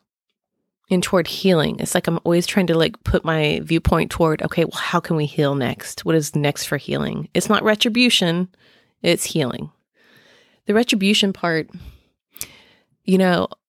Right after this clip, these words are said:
I'm an attorney, <laughs> so let me tell you, there's sometimes no justice on the earth plane.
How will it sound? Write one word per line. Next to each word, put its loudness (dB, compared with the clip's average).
I'm 4
an 4
attorney, 4
<laughs> 2
so 2
let 0
me 2
tell 2
you, 4
there's 2
sometimes 2
no 4
justice 0
on 0
the -2
earth -2
plane. -6